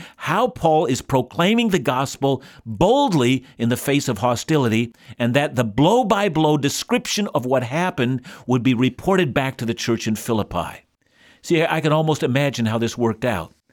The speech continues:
It's Sunday morning in Philippi, and the church meets for worship.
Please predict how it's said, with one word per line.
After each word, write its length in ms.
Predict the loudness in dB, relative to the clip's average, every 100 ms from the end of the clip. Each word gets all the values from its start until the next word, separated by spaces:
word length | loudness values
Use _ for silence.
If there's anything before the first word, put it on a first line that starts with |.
| _ -14
It's 120 | -2
Sunday 280 | 0 2 2
morning 320 | 2 2 0
in 80 | -4
Philippi, 680 | -2 -2 -2 -4 -8 -8 -20 _ -14 -4
and 100 | -4
the 40 |
church 380 | 0 0 0 0
meets 220 | -2 -2
for 160 | -4 -4
worship. 560 | 0 -2 -2 -8 -14